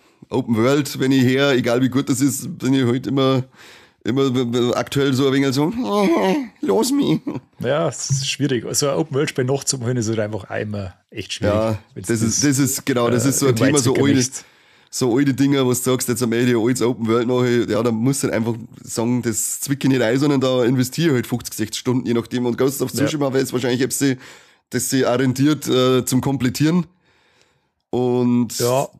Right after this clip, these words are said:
Speaker 2: da gibt's
Speaker 1: da
Speaker 2: aber
Speaker 1: ist halt
Speaker 2: coole
Speaker 1: dann,
Speaker 2: Sachen.
Speaker 1: wird's halt dann wahrscheinlich mit fünfzig
Speaker 2: Es hat
Speaker 1: Stunden nicht getan sein.
Speaker 2: Es hat tatsächlich keine so eine krass lange Story, also du kannst die relativ schön zügig durchspielen.
Speaker 1: Mhm.
Speaker 2: Ich glaube in fünfundzwanzig Stunden oder so. Und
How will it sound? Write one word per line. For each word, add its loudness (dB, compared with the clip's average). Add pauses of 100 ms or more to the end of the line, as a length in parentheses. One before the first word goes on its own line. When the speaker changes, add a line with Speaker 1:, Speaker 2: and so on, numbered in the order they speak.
(160)
Speaker 2:
da -12
gibt's -8
Speaker 1:
da 0
Speaker 2:
aber 2
Speaker 1:
ist 0
halt 2
Speaker 2:
coole 0
Speaker 1:
dann, 2
Speaker 2:
Sachen. -2 (280)
Speaker 1:
wird's -2
halt -6
dann 2
wahrscheinlich 0
mit 0
fünfzig -4
Speaker 2:
Es -2
hat 4
Speaker 1:
Stunden 2
nicht 0
getan -2
sein. -6 (760)
Speaker 2:
Es -12
hat -8
tatsächlich -6 (220)
keine -12
so -8
eine -4
krass -6
lange -6
Story, -2
also -4
du -6
kannst -8
die -2
relativ -8
schön -6
zügig -6
durchspielen. -2 (380)
Speaker 1:
Mhm. -2
Speaker 2:
Ich -6
glaube -8
in -12
fünfundzwanzig -10
Stunden -2
oder 2
so. 0 (600)
Und -8